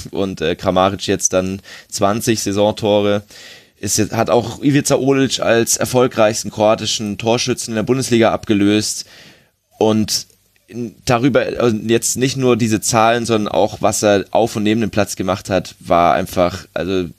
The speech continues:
der beste Andrej Kramaric quasi, den man bisher gesehen hat, was unter anderem daran lag, dass er für seine Verhältnisse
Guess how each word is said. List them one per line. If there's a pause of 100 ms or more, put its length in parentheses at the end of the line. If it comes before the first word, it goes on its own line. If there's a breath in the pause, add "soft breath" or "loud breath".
(160)
der
beste
Andrej
Kramaric
quasi, (560 loud breath)
den
man
bisher
gesehen
hat,
was
unter
anderem
daran
lag,
dass
er
für
seine
Verhältnisse